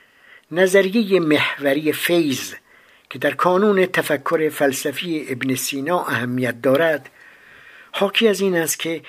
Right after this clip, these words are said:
حرکت عالم امتداد فیض دائمی خداوند است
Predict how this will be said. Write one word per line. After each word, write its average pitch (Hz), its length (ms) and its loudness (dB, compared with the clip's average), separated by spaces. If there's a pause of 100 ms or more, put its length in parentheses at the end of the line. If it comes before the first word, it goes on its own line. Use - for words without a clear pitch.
(200)
حرکت 175 680 0 (600)
عالم 170 540 4 (140)
امتداد 156 800 0
فیض 165 460 2
دائمی 135 640 2
خداوند 131 640 0
است 202 360 4